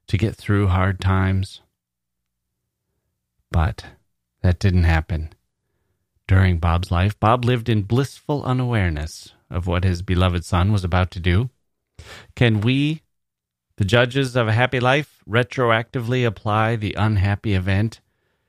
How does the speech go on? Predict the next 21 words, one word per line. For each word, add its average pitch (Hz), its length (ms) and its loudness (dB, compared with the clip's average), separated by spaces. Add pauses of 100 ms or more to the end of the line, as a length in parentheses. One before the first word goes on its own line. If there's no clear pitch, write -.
(120)
to - 80 0
Bob's 104 400 2
life? 113 400 0 (1400)
This 101 160 -2
is 92 140 -2
the 92 200 -2 (320)
question 110 320 0
that 85 120 -4
fascinated 95 580 0
the 95 40 -6
Greeks. 92 360 -4 (280)
Knowing 135 400 2
Bob, 139 480 0 (520)
knowing 117 320 0
how 117 200 2
much 127 340 -2
it 104 100 -6
would 113 100 -2
have 107 140 -4
hurt 135 300 -2
him 123 340 -4